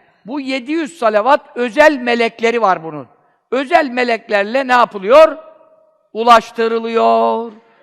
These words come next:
Sümme emrullâhin yestağfirû ilâ yevmil kıyâme. Şimdi bu yedi yüz salavattan her gün melekler yaratılıyor mu? Özel melekler yaratılıyor. Bu yedi yüz salavatla görevlendiriliyor. Bunu Resulullah sallallahu aleyhi ve sellem Efendimizin ruhuna ulaştırıyorlar. Ve bu melekler sonra ne, ne iş yapıyorlar?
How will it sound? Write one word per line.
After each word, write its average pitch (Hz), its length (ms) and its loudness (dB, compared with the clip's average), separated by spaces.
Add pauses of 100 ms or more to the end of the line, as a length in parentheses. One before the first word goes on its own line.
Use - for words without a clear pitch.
Sümme 370 400 -4
emrullâhin 240 680 -2
yestağfirû 190 720 -10 (300)
ilâ 220 260 0
yevmil 190 240 -8
kıyâme. 139 460 -10 (260)
Şimdi 330 320 -10
bu 339 80 -8
yedi 277 220 -8
yüz 339 120 -12
salavattan 240 600 -2
her 269 200 0
gün 294 200 -14
melekler 262 480 -2
yaratılıyor 262 520 -2
mu? 165 120 -8 (180)
Özel 208 320 -2
melekler 240 460 -4
yaratılıyor. 196 540 -6 (440)
Bu 254 100 -8
yedi 277 200 -4
yüz 294 140 -10
salavatla 247 460 -6
görevlendiriliyor. 208 840 -6 (360)
Bunu 269 220 -6
Resulullah 262 400 -4
sallallahu 233 360 -8
aleyhi 214 140 -2
ve - 20 -20
sellem 208 200 -10
Efendimizin 190 320 -10
ruhuna 190 320 -12
ulaştırıyorlar. 233 720 -6 (640)
Ve 269 160 2
bu 370 100 -4
melekler 277 520 -2
sonra 294 320 -4
ne, 254 280 2
ne 254 100 2
iş - 160 -8
yapıyorlar? 131 440 -10